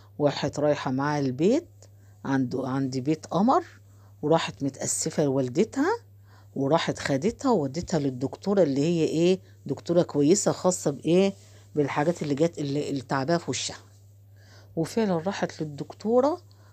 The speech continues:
الدكتورة قالت لها: "ايه اللي عمل فيكي كده؟ ايه اللي خلاكي تعملي كده في وشك؟" راحت ايه،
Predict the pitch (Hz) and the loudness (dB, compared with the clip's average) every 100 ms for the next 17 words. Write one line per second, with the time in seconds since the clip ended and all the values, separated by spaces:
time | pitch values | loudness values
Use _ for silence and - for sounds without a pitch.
0 | - 202 - 247 - 214 254 247 240 247 | -16 -16 -4 -2 0 -2 -2 -2 -2 -2
1 | 254 254 262 240 - 269 269 - 302 294 | -2 -2 -4 -4 -4 -2 -4 -4 -6 -2
2 | 269 269 - - - - 294 294 - 277 | -4 -4 -16 -20 -16 -6 -4 -2 -2 -4
3 | 277 294 285 277 269 285 - 285 285 - | -4 -6 -8 -6 -6 -6 -6 -2 -2 -2
4 | 302 - - 277 - - - - - - | -4 -2 -2 -4 -8 -20 -20 -20 -20 -20
5 | - 196 214 - 190 - 185 220 226 | -2 0 0 0 -4 0 2 4 2